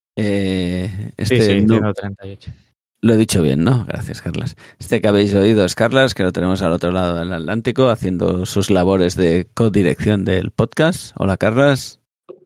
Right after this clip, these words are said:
Speaker 2: Hola, un saludo a todos, feliz año.
Speaker 1: Íbamos a grabar po-, a emitir en directo, pero hemos tenido algún problemilla, o sea que hoy el
Speaker 2: ¡Qué novedad!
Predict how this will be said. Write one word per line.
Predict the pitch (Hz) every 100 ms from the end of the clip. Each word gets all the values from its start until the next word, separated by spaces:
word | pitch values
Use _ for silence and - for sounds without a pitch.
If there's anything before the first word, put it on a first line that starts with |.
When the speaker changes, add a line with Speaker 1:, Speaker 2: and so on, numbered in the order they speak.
| -
Speaker 2:
Hola, | 120 135 139
un |
saludo | 131 131
a | 131
todos, | 143 147 151 156
feliz | 127 113 113
año. | 123 143 151 175 208 - _ _ _ _ _ _ _ -
Speaker 1:
Íbamos | 113 113 117 117 110
a | 113 110
grabar | 110 110 113 107 107
po-, | 107 104 104 101 101 101
a | 101 98 92
emitir | 95 95 110
en | 107
directo, | 104 120 113 135
pero | 117 101
hemos | 98 104
tenido | - 104
algún | 98 98
problemilla, | 90 92 95 117 131
o |
sea | - 98
que | 90
hoy | 87 - 95 95
el | 90 87 -
Speaker 2:
¡Qué | 196
novedad! | 160 165 165 113 95